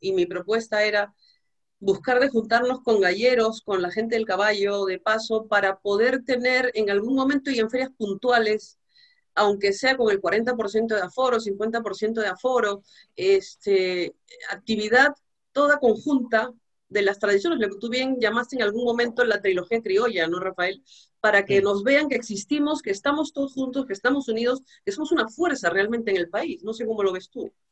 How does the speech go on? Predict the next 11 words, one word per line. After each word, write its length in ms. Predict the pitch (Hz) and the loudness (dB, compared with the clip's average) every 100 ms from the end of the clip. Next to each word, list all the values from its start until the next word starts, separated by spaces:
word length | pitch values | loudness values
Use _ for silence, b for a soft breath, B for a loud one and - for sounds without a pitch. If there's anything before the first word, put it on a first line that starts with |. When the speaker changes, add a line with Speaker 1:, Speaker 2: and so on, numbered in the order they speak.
| _ _ _ _ _ _ _ | _ _ _ _ _ _ _
Speaker 2:
Sí, 640 | 151 156 131 107 101 110 | -8 -4 -6 -6 -10 -12
mira, 280 | 120 135 117 | -8 -6 -4
yo, 200 | 127 196 | 0 2
yo 180 | 190 202 | 2 0
creo, 580 | - - 214 226 269 370 _ _ _ _ b b b _ _ | 0 -2 0 0 -2 -8 _ _ _ _ b b b _ _
yo 120 | - | 2
soy 160 | 208 226 | 2 2
más 240 | 214 214 | 2 4
agresivo 640 | 196 190 147 135 156 139 117 | 4 6 4 4 2 2 0
que 80 | 107 | -4
eso. 180 | - | -8